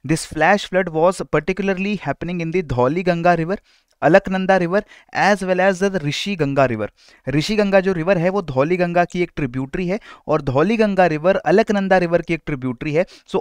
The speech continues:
all these three rivers they are connected with each other and the, uh, uh, flash flood event,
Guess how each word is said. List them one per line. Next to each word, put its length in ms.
all 220
these 220
three 180
rivers 360
they 180
are 100
connected 300
with 160
each 120
other 160
and 240
the, 440
uh, 300
uh, 640
flash 320
flood 340
event, 260